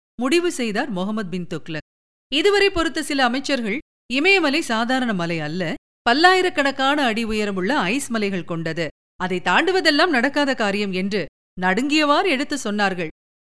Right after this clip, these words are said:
"முடியாதது என்பதே கிடையாது" என்று பதிலளித்த சுல்தான், ஒரு லட்சம் குதிரை வீரர்கள் கொண்ட படையை குஸ்ரு முல்லிக் என்னும் திறமை வாய்ந்த தளபதியின் தலைமையில் சீனாவை நோக்கி அனுப்பினார்.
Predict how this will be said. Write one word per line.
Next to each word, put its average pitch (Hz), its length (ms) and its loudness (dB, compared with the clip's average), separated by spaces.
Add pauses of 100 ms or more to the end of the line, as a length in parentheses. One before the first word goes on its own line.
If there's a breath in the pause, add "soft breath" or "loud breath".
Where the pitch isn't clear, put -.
(120)
"முடியாதது 302 520 4
என்பதே 285 380 0
கிடையாது" 277 520 2
என்று 233 180 -2
பதிலளித்த 214 520 -2
சுல்தான், 202 520 -4 (340)
ஒரு 254 160 4
லட்சம் 370 380 0
குதிரை 285 300 -2
வீரர்கள் 269 380 -2
கொண்ட 208 260 -4
படையை 185 440 -2 (360)
குஸ்ரு 392 360 0
முல்லிக் 320 280 2
என்னும் 285 240 0
திறமை 262 300 0
வாய்ந்த 302 300 0
தளபதியின் 240 540 -2
தலைமையில் 214 600 -4
சீனாவை 269 440 -2
நோக்கி 175 300 -4
அனுப்பினார். 160 540 -6